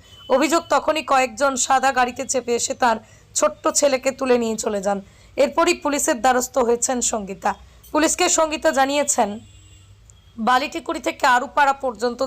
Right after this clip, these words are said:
যে ফাঁকা রাস্তা রয়েছে, সেখানে এই ঘটনাটি ঘটে। অভিযোগের ভিত্তিতেই তদন্তে নেমেছেন দাসনগর থানা ও সিটি পুলিশের উচ্চপদস্থ আধিকারিকরা। খবর পেয়ে জয়েন্ট সিপি শবরী রাজকুমারও দাসনগর থানায় পৌঁছন। তবে পুলিশ সূত্রে খবর, এই মহিলার বয়ানে,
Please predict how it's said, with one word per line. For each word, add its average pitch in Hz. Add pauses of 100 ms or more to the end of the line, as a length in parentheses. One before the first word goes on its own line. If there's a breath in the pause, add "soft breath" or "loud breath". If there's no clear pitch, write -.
যে 247 (100)
ফাঁকা 247
রাস্তা 233
রয়েছে, 214 (400 loud breath)
সেখানে 320
এই 349
ঘটনাটি 254
ঘটে। 202 (360 soft breath)
অভিযোগের 302
ভিত্তিতেই 285
তদন্তে 254
নেমেছেন 240
দাসনগর 262 (100)
থানা 254
ও 247
সিটি 247
পুলিশের 240
উচ্চপদস্থ 233
আধিকারিকরা। 214 (440 soft breath)
খবর 285
পেয়ে 359 (100)
জয়েন্ট 277
সিপি 294 (360 soft breath)
শবরী 285
রাজকুমারও 262
দাসনগর 247
থানায় 233
পৌঁছন। 226 (420 soft breath)
তবে 277
পুলিশ 302
সূত্রে 311 (100)
খবর, 269
এই 269
মহিলার 240
বয়ানে, 233